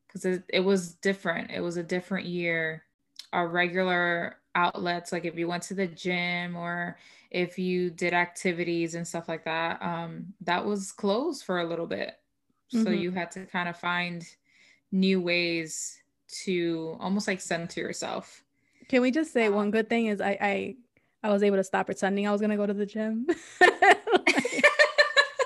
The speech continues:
Speaker 1: <laughs>
Speaker 2: oh my gosh. No, I'm kidding. I had already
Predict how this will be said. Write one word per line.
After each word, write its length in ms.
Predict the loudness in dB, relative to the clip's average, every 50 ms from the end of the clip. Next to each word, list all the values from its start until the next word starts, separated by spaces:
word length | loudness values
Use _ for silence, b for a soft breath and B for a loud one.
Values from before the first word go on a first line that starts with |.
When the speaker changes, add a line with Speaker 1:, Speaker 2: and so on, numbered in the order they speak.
| -2 -4 _ _ _ _ _ -8 -6 -4 B -4 -4 -4 -4 B
Speaker 1:
<laughs> 140 | -6 -4 0
Speaker 2:
oh 280 | 2 2 4 4 2
my 180 | 2 2 0 -2
gosh. 560 | 0 0 0 0 0 0 -2 -2 -6 -8 -12 -8
No, 160 | -4 -2 0 0
I'm 160 | 0 0 0
kidding. 260 | 0 0 0 0 2
I 60 | 4 4
had 120 | 6 6
already 440 | 6 6 6 6 4 4 2 0